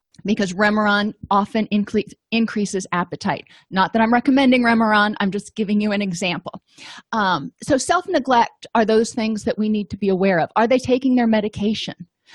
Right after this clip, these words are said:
Are they willingly or willfully not taking their medication? Or can they not remember to take their medication? And if you've worked with elders, a lot of times as people get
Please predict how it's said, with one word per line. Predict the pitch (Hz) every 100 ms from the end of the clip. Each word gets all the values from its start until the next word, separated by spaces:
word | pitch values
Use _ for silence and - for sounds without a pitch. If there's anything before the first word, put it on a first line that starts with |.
| - _
Are | 214 220
they | 202 190
willingly | 170 190 320 349 311 247 - 170 160 - _ _ _ - -
or | 185
willfully | 185 254 302 - 214 175 175 - -
not | 190 196 -
taking | - 190 190
their | 180 180
medication? | 180 156 196 175 - 185 185 - - _ -
Or | 330 359 233
can | 226 254 254
they | 269
not | 262 247 -
remember | 240 247 233 240 254 254 214 160 - _
to | 226
take | 208 - 196 -
their | 190
medication? | 180 175 165 - 180 160 - 170 - - - - - -
And | 240 226 220 - - _ _ _ _ - _ - -
if | 254 233
you've | 233
worked | 262 349 -
with | 233 -
elders, | 226 240 269 285 - - - - _ _ _ -
a | 220
lot | 208 233 294 330
of | 339
times | 254 214 202 -
as | 220
people | - 262 254
get | 208 180